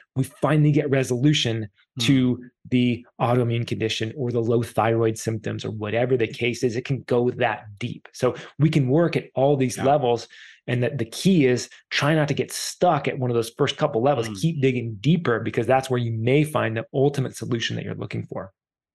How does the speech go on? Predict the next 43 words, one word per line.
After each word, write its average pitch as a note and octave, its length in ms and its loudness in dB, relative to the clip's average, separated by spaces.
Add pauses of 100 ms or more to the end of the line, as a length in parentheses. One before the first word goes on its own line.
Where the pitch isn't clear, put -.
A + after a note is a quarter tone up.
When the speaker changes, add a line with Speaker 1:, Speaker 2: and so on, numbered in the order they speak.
(720)
Speaker 2:
Yeah, G#2 220 2
that's B2+ 200 -2
so D3 180 2
powerful. A#2 540 0
And G#2 80 0
it's G#2 180 -2
really A#2 160 0
important A2+ 360 -2
for - 80 -10
people C3 160 -2
to G#2+ 60 -6
understand A#2+ 520 0
that. G#2+ 240 2
And G#2+ 160 0
going, B2+ 220 2
touching C3+ 380 -2
back B2+ 280 0
on A#2+ 240 2
what A2 140 -2
you A2+ 100 0
had, G2+ 220 -4
had A2 180 -4
mentioned, A#2+ 580 0 (540)
uh, A2 680 2 (520)
so - 160 -6
you, D3+ 360 4
so - 160 2
you're D#3 100 6
working D3 260 4
with A#2+ 80 -2
people C3+ 260 0
that A2+ 140 -2
had, A2 420 0 (440)
uh, G2+ 160 -4
relatives C3+ 480 0
that A2 100 -2
were G#2 80 -4
Holocaust D3+ 580 -2
survivors. E2+ 640 -6 (240)
Speaker 1:
Yeah, C3+ 280 2 (100)
Speaker 2:
So - 140 -2
Speaker 1:
yeah. B2+ 120 4
Speaker 2:
they B2 320 0